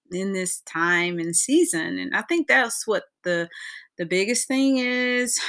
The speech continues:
Um, as I remember telling you, uh, one of the things that I didn't want was for it to seem like it was one of us or the other that was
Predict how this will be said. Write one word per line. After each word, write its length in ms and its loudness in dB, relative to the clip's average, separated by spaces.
Um, 460 -4
as 180 -4
I 500 2
remember 640 -2
telling 440 2
you, 500 4
uh, 200 -8
one 300 0
of 120 -2
the 200 -2
things 400 -4
that 220 -6
I 160 -2
didn't 520 4
want 540 2
was 720 0
for 240 4
it 160 0
to 120 -4
seem 540 -2
like 500 -2
it 200 0
was 280 -4
one 500 0
of 140 -4
us 440 0
or 260 -4
the 260 -4
other 520 4
that 160 4
was 220 -2